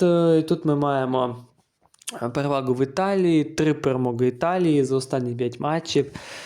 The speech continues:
проти однієї перемоги у бельгійців та одна нічия між командами була. Якраз цей матч, я думаю, ви прекрасно пам'ятаєте.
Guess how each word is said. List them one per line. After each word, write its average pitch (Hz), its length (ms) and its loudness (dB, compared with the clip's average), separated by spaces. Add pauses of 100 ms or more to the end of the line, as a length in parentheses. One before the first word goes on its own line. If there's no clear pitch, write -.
(220)
проти 139 360 0
однієї 135 380 4
перемоги 127 640 0
у 123 80 4
бельгійців 139 800 2
та 170 280 0
одна 131 340 -2
нічия 123 500 -4
між 117 220 -10
командами 123 480 -2
була. 185 360 0
Якраз 196 460 0
цей 143 200 0
матч, 139 420 -2
я 135 60 0
думаю, 127 260 0
ви 127 80 4
прекрасно 135 640 -2
пам'ятаєте. 165 760 0